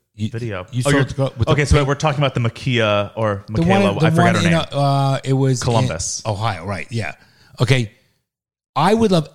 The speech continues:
Speaker 1: anyone that thinks the cop did something wrong. Anyone. And by the way, it's not racial.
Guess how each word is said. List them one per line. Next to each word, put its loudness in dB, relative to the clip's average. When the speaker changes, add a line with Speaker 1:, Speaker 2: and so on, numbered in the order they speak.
Speaker 1:
anyone 4
that 4
thinks 2
the -4
cop -4
did -6
something 2
wrong. 6
Anyone. 2
And 4
by 4
the 2
way, -2
it's -6
not 0
racial. -2